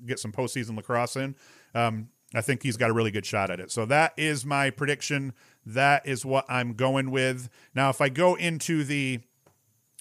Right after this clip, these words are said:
two division, uh, the two games that are being played on Friday in the D-, Division Two tournament, these are the out bracket games here to get them into, into the tournament officially. It's kinda like the, the play yourself in.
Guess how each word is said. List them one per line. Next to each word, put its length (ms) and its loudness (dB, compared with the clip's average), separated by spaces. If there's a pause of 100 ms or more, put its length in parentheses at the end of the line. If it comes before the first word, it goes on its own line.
(160)
two 180 2
division, 440 2
uh, 120 4
the 100 0
two 300 -2
games 220 0
that 80 0
are 40 2
being 160 0
played 220 2
on 80 -2
Friday 340 4
in 80 0
the 60 -4
D-, 180 -10
Division 320 -4
Two 140 -4
tournament, 420 -2 (300)
these 180 0
are 60 2
the 160 0
out 200 6
bracket 380 2
games 240 -2
here 140 0
to 80 -2
get 240 0
them 180 -2
into, 460 -2 (260)
into 280 -4
the 120 -2
tournament 340 0
officially. 440 -4
It's 100 -4
kinda 240 -2
like 160 -2
the, 220 -6
the 100 -12
play 220 0
yourself 360 0
in. 280 -2